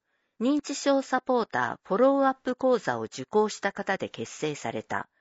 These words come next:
チームオレンジが、合同でオレンジカフェを開催します。無料、申し込み不要。時、九月二十六日金曜、午前十時から十一時三十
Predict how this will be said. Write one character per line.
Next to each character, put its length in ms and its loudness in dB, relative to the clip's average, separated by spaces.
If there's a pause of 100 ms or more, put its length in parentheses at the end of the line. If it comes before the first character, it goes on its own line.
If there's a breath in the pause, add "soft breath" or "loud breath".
(280)
チ 200 -4
ー 160 2
ム 180 -6
オ 140 0
レ 120 2
ン 80 -4
ジ 140 -8
が、 180 -4 (840)
合 220 2
同 240 0
で 200 0
オ 120 0
レ 160 4
ン 60 0
ジ 120 -4
カ 160 -2
フ 120 -4
ェ 120 0
を 40 -6
開 240 -6
催 240 -6
し 180 -12
ま 120 -8
す。 220 -20 (1000)
無 180 2
料、 460 2
申 180 2
し 120 -10
込 140 2
み 140 -2
不 180 -6
要。 420 2 (1200)
時、 460 -6 (460)
九 120 -2
月 300 2
二 160 2
十 260 2
六 280 0
日 380 -2
金 360 2
曜、 340 2 (400)
午 220 4
前 240 2
十 260 0
時 140 -10
か 160 -2
ら 180 -2 (140)
十 320 0
一 240 -2
時 120 -6
三 260 -4
十 160 -4